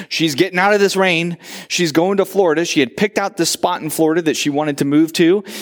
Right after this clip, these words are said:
And she says, "I'm going there. I've got this retirement spot. It'll be perfect."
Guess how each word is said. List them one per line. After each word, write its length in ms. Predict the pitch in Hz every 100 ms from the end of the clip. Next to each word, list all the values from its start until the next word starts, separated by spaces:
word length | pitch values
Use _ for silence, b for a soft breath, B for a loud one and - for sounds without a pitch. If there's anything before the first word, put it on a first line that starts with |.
| 185 -
And 140 | 135
she 140 | 147
says, 260 | 139 151 143
"I'm 200 | 135 135
going 280 | 127 170 190
there. 320 | 185 185 190
I've 140 | 131 117
got 220 | 131 -
this 180 | 123 123
retirement 540 | 117 160 180 185 165
spot. 320 | - 170 175
It'll 120 | 139
be 140 | 127 123
perfect." 680 | - - 156 107 - -